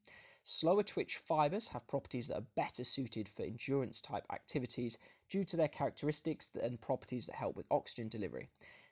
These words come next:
Since women tend to be more slower twitch dominant, they may not be able to stress their muscle fibers and their nervous system the way a more explosive athlete might be. With this in mind, they may well recover more quickly between sets,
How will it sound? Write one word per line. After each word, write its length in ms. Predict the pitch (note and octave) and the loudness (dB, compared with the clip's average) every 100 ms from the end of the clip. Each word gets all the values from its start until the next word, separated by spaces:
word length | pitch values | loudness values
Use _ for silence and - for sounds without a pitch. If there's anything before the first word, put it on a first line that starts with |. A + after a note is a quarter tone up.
| _ | _
Since 320 | - B3 - | -4 -2 0
women 240 | F3+ D#3 | 0 2
tend 420 | C#3 - A3 D4+ B3 | 2 0 0 2 2
to 80 | D3 | 2
be 100 | C#3 | 2
more 200 | C3 B2 | 2 4
slower 300 | C3 B2 A2 | 4 4 0
twitch 320 | - - - | -4 -6 -2
dominant, 340 | B2 D3+ A3 - _ - | 0 0 -2 -6 _ 2
they 160 | D3 | 2
may 280 | D3+ F3 F#3+ | 4 4 2
not 180 | F3+ - | 2 0
be 100 | D#3 | 0
able 140 | D3 | 0
to 100 | D3+ | 0
stress 320 | - D3+ D3+ | -2 -2 -2
their 120 | - C3 | 0 2
muscle 280 | D#3 - | 0 0
fibers 480 | B2+ C3+ C3+ B2 A#2+ - | -4 0 0 2 0 -2
and 100 | A2 | -6
their 80 | G#2+ | -6
nervous 380 | A2 A#2+ A#2+ | -2 -2 0
system 320 | - A#2 A2 G#2+ | 2 2 0 -2
the 100 | A2 | -2
way 160 | A#2+ | -2
a 60 | A2+ | 0
more 240 | A2 G2+ | -2 -4
explosive 680 | - - - C#3 B2+ - - | 0 2 4 4 6 4 2
athlete 380 | - - G2+ - | -8 -8 -8 -8
might 180 | - - | -10 -10
be. 160 | C#2 - - - - _ - | -12 -14 -20 -20 -20 _ -8
With 120 | F3 | 2
this 200 | A3+ G#3+ | 6 6
in 80 | F#3+ | 6
mind, 400 | E3 F#3+ C4 - | 4 2 -2 -4
they 120 | C3+ | -4
may 260 | C3 D3+ E3+ | 0 2 4
well 180 | D3+ C#3 | 6 4
recover 540 | C#3 - C#3+ B2+ A#2+ - | 0 0 2 2 0 -2
more 280 | B2+ B2+ C3 | -4 -2 -4
quickly 420 | - C#3+ - B2 | -4 -6 -2 -4
between 340 | G2 - G#2 A2 | -2 -4 -6 -2
sets, 460 | - F3 - - | 0 0 0 -4